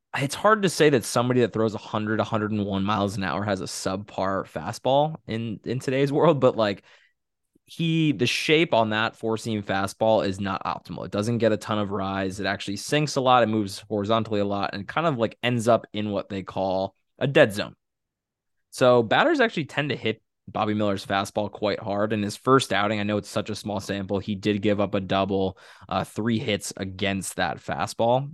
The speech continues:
So, um, it was hit hard, and he only got ten, ten percent whiff rate on that pitch. So, like, it's not getting a lot of whiffs, um,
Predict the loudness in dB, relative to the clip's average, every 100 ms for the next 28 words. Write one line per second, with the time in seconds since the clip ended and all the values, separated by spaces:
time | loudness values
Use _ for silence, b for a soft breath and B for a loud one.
0 | -12 -6 -4 -2 -4 B B B -2 0
1 | 0 -2 -4 -8 -12 _ _ _ _ 6
2 | 6 6 0 -2 -4 -6 -10 -8 -2 2
3 | 4 2 0 -2 -2 -4 _ -4 0 0
4 | 0 0 -2 -4 -8 -8 -8 -6 -6 -6
5 | -6 -8 -12 -14 -8 -4 -2 -4 -6 -2
6 | 0 0 0 2 2 4 2 2 -4 -14
7 | -16 B B B 0 2 2 0 -4